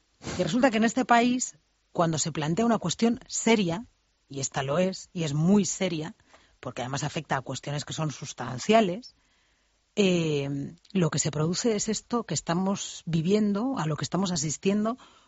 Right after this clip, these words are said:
muchos bastante, yo, yo lo confieso, yo absolutamente perpleja, porque uno espera de la clase política,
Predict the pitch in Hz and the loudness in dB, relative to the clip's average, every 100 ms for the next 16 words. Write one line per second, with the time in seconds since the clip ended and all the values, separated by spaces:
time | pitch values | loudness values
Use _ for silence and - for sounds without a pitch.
0 | - 185 190 240 196 147 - 175 180 214 | -4 -2 0 -2 0 -2 -2 -2 2 2
1 | 220 - - _ 147 165 202 165 175 180 | 2 -2 -20 _ -2 0 0 0 0 2
2 | 151 165 185 151 135 185 170 - 147 160 | -2 -2 -4 -4 -2 0 0 -4 -4 -2
3 | 165 175 180 - - - 139 - 156 - | 0 -2 -4 -8 -12 -6 -4 -2 -2 0
4 | 196 175 - 139 135 160 160 - 180 147 | 0 0 -4 -8 -4 -2 -2 0 0 0
5 | 143 131 143 - 151 156 151 - 156 170 | -2 -6 -6 -8 -6 -6 -6 -8 -4 -2
6 | 185 | -4